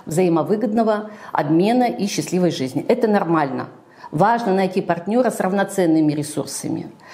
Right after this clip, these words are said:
При этом человек чувствует себя хорошо тогда, когда получает в отношениях ровно столько, сколько он в них вкладывает. Нарушение равенства, баланса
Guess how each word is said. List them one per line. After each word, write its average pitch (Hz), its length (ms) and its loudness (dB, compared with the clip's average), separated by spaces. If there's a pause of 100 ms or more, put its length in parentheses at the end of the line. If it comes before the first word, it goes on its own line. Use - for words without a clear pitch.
(180)
При 214 140 2
этом 220 260 2
человек 208 400 2
чувствует 202 440 0
себя 190 200 2
хорошо 190 440 0
тогда, 196 480 2
когда 180 340 0
получает 175 560 0
в 196 40 -2
отношениях 180 760 0
ровно 180 340 4
столько, 233 420 0
сколько 208 400 0
он 175 180 4
в 165 80 -2
них 202 320 0
вкладывает. 135 680 -2 (880)
Нарушение 214 520 4
равенства, 151 840 0
баланса 151 640 0